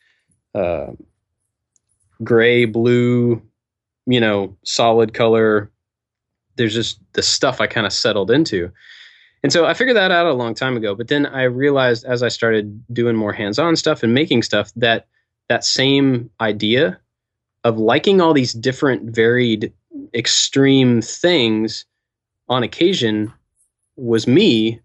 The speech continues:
but everything always came back to this medium. And so that's kind of part of how I like to make stuff was actually made, because I found that I had a center point that I could reach out and make this extreme,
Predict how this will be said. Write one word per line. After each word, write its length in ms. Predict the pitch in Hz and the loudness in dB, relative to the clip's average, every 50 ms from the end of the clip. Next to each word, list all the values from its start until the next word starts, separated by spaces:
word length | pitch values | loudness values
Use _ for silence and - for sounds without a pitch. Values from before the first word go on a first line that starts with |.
| _ - | _ -8
but 220 | 127 123 127 120 | -4 -2 0 0
everything 440 | 101 135 135 151 147 135 - 127 120 | 0 0 0 0 0 0 0 -2 0
always 220 | 117 113 110 107 | 0 0 -2 -2
came 200 | - - 123 107 | -4 -4 -4 -2
back 180 | 101 107 104 - | -2 -2 -4 -6
to 100 | - - | -8 -8
this 180 | - 92 - - | -8 -6 -4 -2
medium. 460 | 110 117 117 107 92 85 80 98 107 - | -2 0 0 0 -2 -4 -6 -8 -8 -6
And 100 | 110 110 | -4 -2
so 120 | - 120 | 0 2
that's 220 | 113 123 127 127 - | 2 2 0 -2 -4
kind 260 | - - - 202 196 | -6 -4 -2 0 0
of 160 | 175 147 135 _ _ _ | 0 -2 -4 _ _ _
part 300 | - - - 160 160 147 | -10 -4 0 0 2 0
of 80 | 123 - | 0 0
how 200 | - 120 117 113 | 0 0 0 0
I 140 | 101 107 | 0 0
like 180 | 113 107 107 104 | 0 0 -2 -4
to 80 | - 110 | -4 -6
make 140 | 110 104 | -6 -6
stuff 200 | - - 98 - | -6 -8 -10 -8
was 220 | - 95 90 85 - _ _ _ - | -8 -10 -10 -12 -14 _ _ _ -12
actually 220 | 98 - - 95 90 | -8 -6 -6 -6 -4
made, 400 | 95 104 107 101 95 92 90 95 | -2 0 2 2 2 0 -2 -4
because 340 | 87 - 107 101 95 95 - _ - - - _ _ _ _ _ - | -6 -4 -4 -4 -4 -6 -10 _ -20 -20 -20 _ _ _ _ _ -4
I 80 | 123 | -4
found 280 | 110 - 135 120 120 113 | -2 0 0 0 0 0
that 60 | 110 110 | 0 0
I 120 | 107 104 | -2 -2
had 160 | 101 120 107 | -2 -2 -4
a 40 | 98 | -4
center 300 | - - - 120 127 127 | -4 -4 -4 -2 -4 -4
point 320 | 127 - 151 151 147 - | -2 -2 -4 -4 -4 -4
that 100 | - 120 | -2 -2
I 80 | 110 101 | -2 -2
could 200 | - - 110 107 | -4 -6 -8 -6
reach 200 | 113 117 110 - | -4 -4 -2 0
out 240 | 123 110 107 101 - | 0 0 0 -2 -4
and 140 | 117 110 104 | -4 -4 -4
make 220 | 107 107 104 - | -4 -4 -4 -4
this 180 | - 104 - - | -4 -4 -4 -4
extreme, 720 | 101 92 - - - - 113 107 107 107 104 104 101 101 | -6 -6 -6 -6 -4 -4 -2 -2 0 0 0 -2 -4 -6